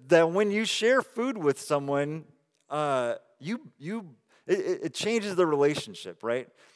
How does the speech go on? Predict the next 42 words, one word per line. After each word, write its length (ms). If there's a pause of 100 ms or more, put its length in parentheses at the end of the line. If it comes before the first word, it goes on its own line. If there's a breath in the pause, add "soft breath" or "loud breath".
It, 160
you 140
bond 420
in 80
a 80
new 180
way. 200
You 180
move 400 (200 loud breath)
from 200
small 400
talk 400
to 80
big 300
talk. 360 (460)
I'm 80
gonna 100
trademark 520
that. 220 (1200 soft breath)
Yeah, 60
you 180
move 380
from, 580 (120)
you 80
know, 180
just 220
a 60
little 320
like, 240
"Oh, 300
how 100
was 100
your 100
week? 200
It 40
was 120
busy," 320
blah, 240
blah, 0
blah, 220
to 160
like, 300